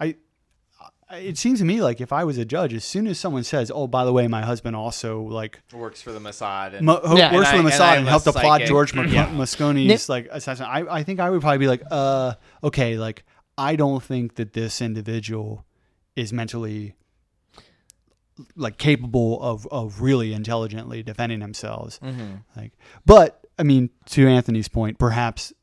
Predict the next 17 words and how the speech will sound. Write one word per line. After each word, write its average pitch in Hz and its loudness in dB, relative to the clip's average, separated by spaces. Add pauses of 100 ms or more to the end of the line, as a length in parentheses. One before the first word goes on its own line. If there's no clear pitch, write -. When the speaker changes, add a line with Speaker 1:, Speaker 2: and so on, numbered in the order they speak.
(200)
Speaker 2:
that 110 -6
could 113 -8
all 104 -6
be 104 -10 (480)
a 123 -6
ploy 113 -4
to 110 -8
get 107 -8 (2000)
the 120 -2
trial 107 -4 (640)
declared 110 -4
a - -4
mistrial 101 -4
and, 104 -8
and 107 -6
have 107 -4
it 104 -6